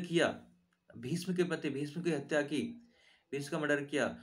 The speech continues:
द्रोणाचार्य जो उनके गुरु हैं, जो उनके पितामह हैं, तो ऐसी कठिनाइयों को सहन करते हुए भी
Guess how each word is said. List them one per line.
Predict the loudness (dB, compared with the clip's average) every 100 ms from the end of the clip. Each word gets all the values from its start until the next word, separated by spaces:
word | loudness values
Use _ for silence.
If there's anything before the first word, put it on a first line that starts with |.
| -18 -4
द्रोणाचार्य | 0 2 4 4
जो | 4 4
उनके | 4 4 4
गुरु | 4 4 6
हैं, | 6 4 0 -10 _ _ -8
जो |
उनके | -4 -2
पितामह | 0 4 4 6 4
हैं, | 2 0 -8 -20 -20 -10 -6
तो | -2
ऐसी | 2 2 0 0 2 2 0 -12 _ _ _ _ _ _ -20 -8 -4
कठिनाइयों | -2 0 2 4 4
को | 2
सहन | 0 -2 -2
करते | 0 0 0 -2
हुए | 0 2 2
भी | 2 0 0 -2